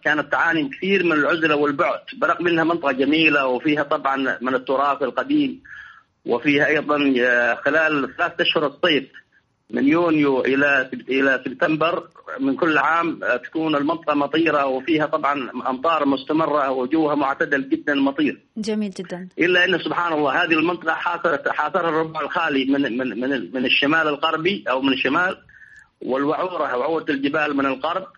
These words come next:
Speaker 1: والبحر العربي أيضًا، والمحيط الهندي من الجنوب،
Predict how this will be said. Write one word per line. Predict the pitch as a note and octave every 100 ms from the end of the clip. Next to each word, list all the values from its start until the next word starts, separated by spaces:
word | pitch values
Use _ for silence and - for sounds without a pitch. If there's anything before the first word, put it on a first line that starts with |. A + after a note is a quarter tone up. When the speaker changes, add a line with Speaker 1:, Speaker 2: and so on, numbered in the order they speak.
| - - _ _ _
Speaker 1:
والبحر | A#2 C3 D3 D#3+ E3 E3 D3
العربي | D3+ D#3+ D3 D#3
أيضًا، | D#3 D3+
والمحيط | C#3+ C#3 E3 D#3+
الهندي | C#3 D#3 D3 D3 C3
من | C3+ C#3
الجنوب، | B2 C3 B2 A2